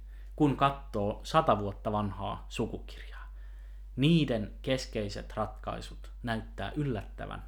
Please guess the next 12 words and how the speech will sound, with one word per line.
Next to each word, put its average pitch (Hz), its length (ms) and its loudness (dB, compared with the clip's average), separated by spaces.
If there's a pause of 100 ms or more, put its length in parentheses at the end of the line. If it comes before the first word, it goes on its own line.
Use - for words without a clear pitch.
tutuilta. - 520 -10 (2750)
Sukututkimuksen 151 1040 2
ydintä, 113 560 4 (920)
siis 123 500 0 (140)
tutkittavien 135 720 0
ihmisten 117 560 -2
asettamista 104 760 -2 (160)
sukulaisuussuhteisiin, 98 1400 -4 (1200)
alettiin 123 500 4
kutsua - 680 -2
puhtaaksi - 840 0 (180)
genealogiaksi. - 880 -6